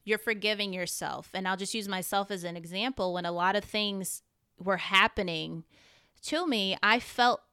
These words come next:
different from everybody. I was the one who felt guilty for someone else's dark, monstrous, evil behavior. And this is why I'm so passionate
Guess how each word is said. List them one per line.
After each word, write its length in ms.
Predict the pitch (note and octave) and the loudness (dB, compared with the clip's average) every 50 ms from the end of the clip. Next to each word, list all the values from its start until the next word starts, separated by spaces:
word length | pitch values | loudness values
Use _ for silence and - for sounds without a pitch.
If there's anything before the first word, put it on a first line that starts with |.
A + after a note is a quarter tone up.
| - - - | -20 -6 -4
different 360 | G#3 G#3+ - - G#3 E3+ - | -2 -2 0 0 0 0 0
from 200 | - G3 F#3+ F3 | 0 0 0 2
everybody. 760 | E3 F#3 F3+ F3 F3+ F3 E3 E3+ D#3 D#3 E3 E3 D#3+ D#3+ - - _ - _ _ _ _ - | 0 -2 -2 -2 -2 -2 -2 -4 -4 -4 -6 -8 -10 -10 -14 -16 _ -20 _ _ _ _ 6
I 300 | G3+ G#3 A3+ B3+ C4+ C4 | 8 8 8 8 6 4
was 220 | A#3+ A#3 F#3+ F#3+ | 4 0 0 0
the 80 | G#3 G#3 | 0 0
one 180 | G3+ G3 G3 | 0 0 0
who 140 | G3+ G#3 G3 | 0 -2 -2
felt 340 | - - G3 F3 E3 D#3+ - | 0 0 0 0 0 0 -2
guilty 560 | - A3 A3+ A3 - - F3 D#3 D3+ D3 D3+ - | 0 0 0 0 -2 -6 -6 -6 -6 -8 -10 -8
for 140 | - G#3+ G3+ | -6 -4 -4
someone 440 | - - - B3 A3+ G#3+ G3+ G3 - | -4 -2 0 0 0 0 -2 -4 -2
else's 800 | - G3 G3+ G3+ - - G3 F3+ F3 E3+ E3 - - - - - _ _ _ _ _ _ - F#3 D#3 - | -2 0 0 0 -2 -4 -4 -4 -4 -4 -6 -8 -8 -10 -12 -16 _ _ _ _ _ _ -18 -16 -8 0
dark, 460 | F#3+ F#3 F#3+ F3+ F3 F3+ - - - - - - | 4 4 6 6 6 4 0 -6 -14 -16 -14 -10
monstrous, 1080 | F3 F3+ F#3+ F#3+ F#3 G3 G3 - - - - - F#3+ F3 F3 F3 - - - - - - _ | -4 -2 2 2 2 2 2 0 -2 -4 -2 -2 -2 -2 -2 -4 -6 -6 -6 -6 -6 -6 _
evil 760 | - A3+ A#3 A#3 A#3 A3+ F#3+ G3 F#3+ F3+ E3+ F3+ F3+ E3 - _ _ _ _ _ _ - F3 | 0 2 2 2 2 2 2 2 2 2 2 -2 -4 -6 -10 _ _ _ _ _ _ -12 -4
behavior. 1080 | D#3+ F#3+ G3 F#3 - - - G3+ G3 G3 G#3 A3+ G#3 F#3+ F3 E3 D3+ - - - E3+ - - | 0 0 0 0 0 -4 0 4 4 4 4 4 2 0 -2 -2 -2 -4 -4 -6 -6 -4 0
And 100 | G3+ G#3+ | 0 2
this 120 | A3 A3 | 2 0
is 120 | B3 A3+ - | -2 -2 -2
why 140 | G#3 G#3 | -2 -2
I'm 100 | G#3 G#3 | -2 -2
so 240 | - - G#3 F#3 - _ _ | -2 -4 -4 -6 -6 _ _
passionate 760 | - - - G#3 G3+ G#3+ A3 - - G3 F#3 E3+ D#3+ D#3+ - | -8 2 6 8 8 8 8 4 0 -2 0 0 -2 -2 -4